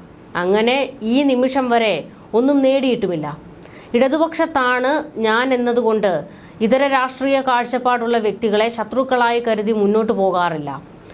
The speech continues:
തിരിച്ചും മര്യാദ ലഭിക്കുമെന്നുറപ്പുള്ള വ്യക്തികളോട് ജനാധിപത്യപരമായും സൗഹാർദ്ദപരമായും ഇടപെടാൻ ശ്രമിക്കാറുണ്ട്.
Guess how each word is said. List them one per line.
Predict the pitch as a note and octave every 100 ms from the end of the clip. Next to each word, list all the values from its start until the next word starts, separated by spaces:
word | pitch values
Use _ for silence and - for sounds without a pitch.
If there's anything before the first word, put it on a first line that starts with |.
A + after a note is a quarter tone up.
| - -
തിരിച്ചും | G#3 G3 C4+ C#4
മര്യാദ | B3+ B3+ C4+ D4
ലഭിക്കുമെന്നുറപ്പുള്ള | C#4 A#3+ B3+ C4 C4 B3 A#3+ A#3+ B3+ A#3+
വ്യക്തികളോട് | G#3+ G3 A3 G#3+ G#3 G3+ F#3
ജനാധിപത്യപരമായും | E3 F3+ F#3+ A3 A#3 A#3 A3 G#3+ G#3+ G3+ G#3+ A#3+
സൗഹാർദ്ദപരമായും | A#3 A3+ A#3+ C4 B3+ A3+ G#3+ G#3 G3+ G#3 A#3
ഇടപെടാൻ | G3 G#3 G#3 G#3+ G#3+
ശ്രമിക്കാറുണ്ട്. | A#3+ A3+ G#3 E3+ D#3 D3+